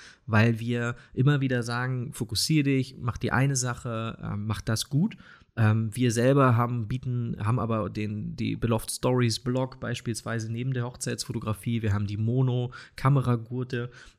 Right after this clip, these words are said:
Ähm, das heißt, schnell kann man den Eindruck gewinnen, wir, wir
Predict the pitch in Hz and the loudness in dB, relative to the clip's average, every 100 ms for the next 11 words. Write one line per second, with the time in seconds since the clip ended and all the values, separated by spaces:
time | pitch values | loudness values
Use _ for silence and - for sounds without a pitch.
0 | - 110 104 107 107 110 - 107 110 - | -2 2 4 2 0 -2 0 0 -2 -10
1 | _ - - 95 - 117 127 143 147 135 | _ -10 -10 -6 2 6 6 4 0 -2
2 | 127 117 117 120 117 120 120 123 117 117 | -2 -4 -4 -4 -6 -4 -4 -4 -2 0
3 | 113 110 113 - 113 117 | 0 -2 -10 -12 -2 0